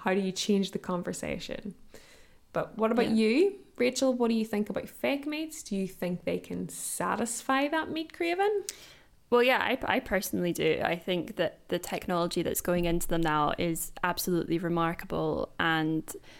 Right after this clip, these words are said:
Speaker 2: there are certain places where I've eaten fake meat, for example, Vegan Junk Food Bar or even Wagamama, their new range is just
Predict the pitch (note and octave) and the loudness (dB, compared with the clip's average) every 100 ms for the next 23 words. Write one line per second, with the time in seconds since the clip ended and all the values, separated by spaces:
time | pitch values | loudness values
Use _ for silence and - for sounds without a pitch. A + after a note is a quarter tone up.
0 | - - G3 F#3+ G3 F#3+ F#3 F#3 F3 F3 | -20 0 2 4 2 2 0 0 0 0
1 | F3 - E3+ E3 - F3+ F3 F3 F3 E3 | -2 2 2 2 0 0 2 0 0 -2
2 | - F3 E3+ - F3+ F3 F3 E3+ - F3 | 0 0 2 0 0 2 2 2 2 2
3 | F3 D#3 E3 E3+ F3+ - - F3+ - E3 | 0 0 0 2 0 0 0 0 0 2
4 | E3 E3 D#3+ E3+ F3 F3+ F3+ F3 F3 E3+ | 4 4 2 2 2 2 0 2 0 0
5 | E3+ E3+ F3 F3 E3+ E3+ E3+ F3 F3 E3+ | 0 2 2 2 0 0 0 0 0 0
6 | F3 E3+ E3+ E3+ E3+ - E3 - - E3 | 0 2 0 -2 -4 -4 -4 -4 -4 -4
7 | - | -4